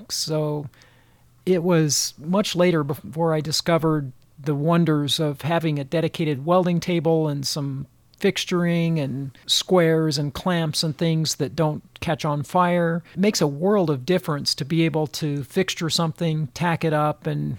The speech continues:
and end up with something that's straight and square and you know, it just makes such a difference compared to just kind of, you know, building on the fly and trying to keep things square. And, you know, even, even as late as three or four years ago,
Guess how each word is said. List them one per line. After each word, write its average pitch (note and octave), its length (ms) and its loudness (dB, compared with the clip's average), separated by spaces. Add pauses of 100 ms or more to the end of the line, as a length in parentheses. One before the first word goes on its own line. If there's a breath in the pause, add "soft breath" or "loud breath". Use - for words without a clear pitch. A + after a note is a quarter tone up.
and D#3+ 180 -2
end D#3 160 2
up D3 180 0
with D#3 120 -2
something D#3 400 -2
that's - 320 -6 (100)
straight F#3 460 2
and C#3 260 -6
square E3 680 2
and C#3 280 -6 (380)
you E3 200 -2
know, D3 80 -4
it D3 60 -6
just E3 200 -4
makes - 420 0
such - 340 0
a D#3+ 40 2
difference D#3 580 -2 (480 soft breath)
compared D#3+ 520 2
to D3+ 140 -2
just C#3+ 220 -2
kind E3 220 0
of, C#3 240 -8 (340)
you E3+ 100 0
know, C3+ 120 -2
building D#3+ 420 2
on D3+ 140 2
the D3 80 -2
fly D3+ 380 2
and D3 180 -4
trying E3+ 320 0
to B2+ 60 -6
keep - 260 -6
things D3 260 0
square. D3 640 0
And, D3 300 -4 (460 soft breath)
you F#3 80 -4
know, F3 80 4
even, D#3+ 400 2
even G3+ 320 0
as D3+ 160 0
late D#3+ 280 2
as D3 400 -2 (600 soft breath)
three G#3 140 2
or F#3+ 60 6
four D3+ 220 2
years E3 320 4
ago, D3 480 -2